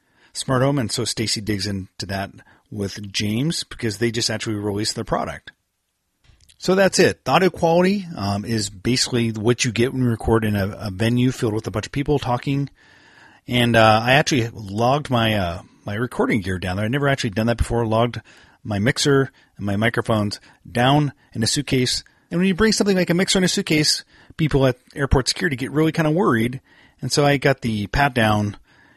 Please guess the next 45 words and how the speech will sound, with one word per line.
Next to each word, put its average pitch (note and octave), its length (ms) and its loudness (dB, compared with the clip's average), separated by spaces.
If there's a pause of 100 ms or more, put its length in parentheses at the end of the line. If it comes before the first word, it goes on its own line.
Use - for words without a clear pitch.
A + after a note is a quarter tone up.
(100)
and A2+ 160 -4
basically A#2 280 0
treated G#2+ 300 0
it G#2+ 40 -2
as G2+ 100 -2
if G#2+ 140 -2
I G2+ 100 -2
was G2+ 380 -2
trying A2+ 180 -4
to G#2+ 100 -6
smuggle G#2+ 340 -4
something G#2 260 -6
onto G2+ 200 -4
an G2 80 -2
airplane A2 420 0
that G#2+ 140 -2
I G2+ 40 2
shouldn't F#3 220 2
be. F3+ 240 2 (600)
And, A2+ 240 0
uh, A2 240 4 (320)
so E3+ 120 -2
that G#3+ 160 2
was D#3 100 6
interesting. A2 460 0
But E3+ 100 0
other G3+ 240 6
than F#3 160 2
that, F#3+ 160 2
everything D#3 300 2
went C#3 120 2
smoothly C#3 380 4
on C3+ 60 2
this B2+ 100 0
trip. - 160 2
Had B2 140 4
a - 20 4
lot A2 120 4
of G2+ 60 -2
fun. D3 300 2
This D3 220 4
was D3+ 240 10
the A2+ 180 2
first - 640 0
podcast C3 500 0